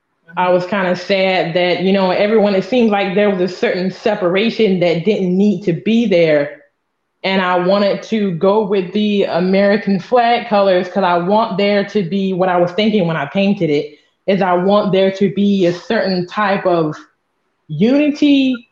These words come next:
Speaker 2: peace, and also clarity. I feel like everything that's going on, we don't have that clarity that we used to have because it's, like, stagnant now because so much is going on.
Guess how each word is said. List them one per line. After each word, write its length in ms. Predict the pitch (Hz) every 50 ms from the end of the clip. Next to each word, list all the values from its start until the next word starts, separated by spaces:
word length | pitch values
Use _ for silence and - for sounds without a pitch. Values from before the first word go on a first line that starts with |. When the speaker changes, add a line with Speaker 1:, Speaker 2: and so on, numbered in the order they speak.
| _ _ -
Speaker 2:
peace, 720 | - - 277 262 262 269 262 254 247 - - - - - -
and 120 | 190 196 208
also 480 | 214 214 220 214 - 240 220 220 220
clarity. 840 | - - - 220 214 202 196 196 185 180 - 190 156 135 127 - - _ _ _ _ _
I 120 | - 185 185
feel 160 | - 247 220
like 300 | 208 202 202 196 202 - -
everything 560 | 196 208 202 214 220 214 - 226 220 220 220 208
that's 200 | 196 202 175 175
going 320 | 165 214 214 214 214 208
on, 520 | 214 226 226 226 226 226 220 214 208 214 - _ _ _ _ _ _ _ _ _ _
we 180 | 180 175 226 226
don't 220 | 240 240 226 240
have 320 | 220 247 240 220 214 190 196
that 220 | - - - -
clarity 600 | - - 277 285 294 294 285 285 - - 226 214 196
that 240 | 185 196 - 175 180
we 120 | 202 202
used 460 | 190 180 180 208 233 247 220 - -
to 80 | 220 190
have 460 | 185 190 170 165 156 135 143 151 143
because 360 | 190 190 - - 208 202 190
it's, 200 | 208 196 - - 196
like, 240 | 202 202 190 196
stagnant 680 | - - - - 254 247 240 240 233 220 220 208 190 - 196
now 280 | 190 190 190 185 185 180
because 440 | 175 190 - 202 180 175 - - -
so 200 | 175 226 226 214
much 280 | 208 214 220 208 -
is 140 | 220 202 175
going 280 | 180 208 220 214 202 202
on. 480 | 208 226 240 247 247 240 240 233 -